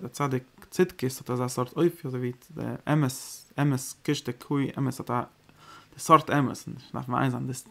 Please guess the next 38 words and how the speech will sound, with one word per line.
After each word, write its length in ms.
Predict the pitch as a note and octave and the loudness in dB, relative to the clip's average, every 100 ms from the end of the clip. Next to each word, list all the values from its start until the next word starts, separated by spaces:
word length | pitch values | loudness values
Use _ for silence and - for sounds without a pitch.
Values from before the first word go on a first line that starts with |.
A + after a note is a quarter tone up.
| - | -6
der 100 | B2+ | -2
Eig 160 | B2+ | -2
sagen, 180 | B2+ A#2 | -4 -8
die 80 | - | -2
Sorte 360 | - F3 - | 4 4 2
Emes, 300 | B2+ - - | -4 -6 -12
die 80 | - | -14
man 160 | - B2+ | -8 -8
umkommt. 260 | - - - - - - | -6 -10 -14 -20 -20 -8
Die 80 | - | -6
Sorte 340 | - D#3 D#3+ | 4 4 6
Emes, 260 | D3 D3 B2 | 6 6 4
was 80 | A#2+ | 0
der 120 | A#2 | -4
Tzadik 280 | B2 C3+ - | -2 -2 0
im 120 | B2+ | -2
Kiemen 240 | - C3+ B2 | 0 0 2
und 160 | C#3 | 2
der 80 | B2 | 0
Sorte 320 | - C#3+ C3 | 0 -2 2
Emes, 180 | C3+ A#2 | 2 2
was 140 | A#2+ | 2
wächst 260 | A#2+ B2+ - | 0 0 -2
wie 80 | A#2 | -4
ein 80 | A#2 | -2
Baum, 240 | B2 A2+ | -2 -2
was 80 | A2 | -6
steht 300 | - D3 C3 | 2 2 4
wie 80 | B2 | -2
ein 80 | |
Baum, 220 | A#2+ A#2 A#2 | -2 -4 -4
was 100 | A#2+ | -6
hat 80 | |
er 80 | B2+ | -6
Kiem 400 | B2 E3 F3 C3+ | -4 2 4 4
wie 100 | B2 | 2
ein 140 | A#2+ C3 | -4 -4
Baum. 200 | A#2+ | -4